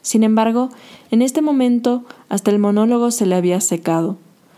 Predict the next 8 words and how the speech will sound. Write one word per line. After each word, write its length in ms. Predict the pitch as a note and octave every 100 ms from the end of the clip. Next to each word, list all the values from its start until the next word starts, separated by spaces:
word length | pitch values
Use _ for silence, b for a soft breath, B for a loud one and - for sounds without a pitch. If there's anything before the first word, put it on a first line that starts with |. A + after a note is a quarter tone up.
| B B B -
Además, 580 | G#3 G#3+ A3+ B3 A#3+ -
sus 280 | - A3
varices 500 | A3 A#3 B3+ C#4 C4+
habían 280 | A#3 G3+ G3+
empezado 460 | G3+ F#3 F3+ F3+ F#3+
a 40 |
escocerle 720 | F#3+ - F3 G3 G3 G#3+ G#3+ -
insoportablemente. 1300 | F#3 - E3 E3+ E3 F#3 F3+ F3 E3+ E3+ E3+ F#3